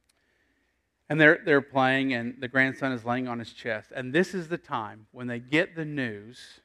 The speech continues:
about the daughter. They had the daughter tested to see if the daughter had cystic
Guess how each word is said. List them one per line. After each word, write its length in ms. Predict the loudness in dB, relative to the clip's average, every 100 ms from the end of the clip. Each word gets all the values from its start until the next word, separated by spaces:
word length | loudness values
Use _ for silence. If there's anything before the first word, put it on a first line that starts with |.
| _ _ _ _ _ _
about 300 | 4 4 4
the 80 | -4
daughter. 340 | -6 -6 -8
They 100 | -10
had 140 | -8 -6
the 60 |
daughter 340 | -4 -4 -4 -6 -8
tested 380 | -10 -10 -20 _
to 80 | -18
see 160 | -12
if 80 | -12
the 60 | -10
daughter 400 | -4 -2 -2 -4
had 160 | -8 -14
cystic 300 | -20 -18